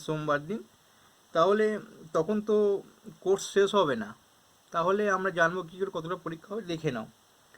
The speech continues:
পাতাবাহার অর্থাৎ তোমাদের বাংলা বই যেটা, সেটা এক থেকে একশো চৌত্রিশ পাতা পর্যন্ত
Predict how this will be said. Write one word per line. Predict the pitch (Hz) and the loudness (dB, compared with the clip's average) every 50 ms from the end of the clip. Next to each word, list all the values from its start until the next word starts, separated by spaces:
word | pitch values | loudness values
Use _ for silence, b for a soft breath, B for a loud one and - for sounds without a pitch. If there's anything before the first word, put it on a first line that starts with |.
| b b b b b b b b b _ _ - | b b b b b b b b b _ _ 6
পাতাবাহার | 196 196 196 240 247 247 247 233 233 254 254 254 | 6 6 6 4 4 4 4 4 4 4 4 4
অর্থাৎ | 240 247 - 247 220 214 - | 2 0 -2 -2 -4 -2 -4
তোমাদের | 214 226 226 233 185 139 113 117 123 | -4 -2 -2 -2 -4 -4 -6 -2 -2
বাংলা | 135 147 165 190 208 214 196 151 | 0 0 0 2 4 4 4 4
বই | 135 131 120 104 | 2 -2 -2 -4
যেটা, | 107 104 - 135 269 302 - _ _ _ _ _ _ _ _ _ _ _ _ _ _ _ _ _ _ _ _ _ b b b b b b b b b _ | -6 -6 -6 -6 -8 -8 -12 _ _ _ _ _ _ _ _ _ _ _ _ _ _ _ _ _ _ _ _ _ b b b b b b b b b _
সেটা | _ 165 151 123 - 147 160 | _ -10 -8 -6 -2 -2 -2
এক | 180 - - | -4 -2 -2
থেকে | 220 220 220 240 233 175 165 170 | -4 -2 0 0 0 0 0 -2
একশো | 170 - - 214 208 - - - | -2 -2 -4 -4 -4 -4 -10 -8
চৌত্রিশ | 185 160 165 165 156 160 156 143 139 - - | -4 -2 0 0 -2 -2 -6 -10 -10 -4 -4
পাতা | 143 147 123 113 113 | -2 -2 -2 -4 -4
পর্যন্ত | 113 110 104 107 | -6 -6 -8 -8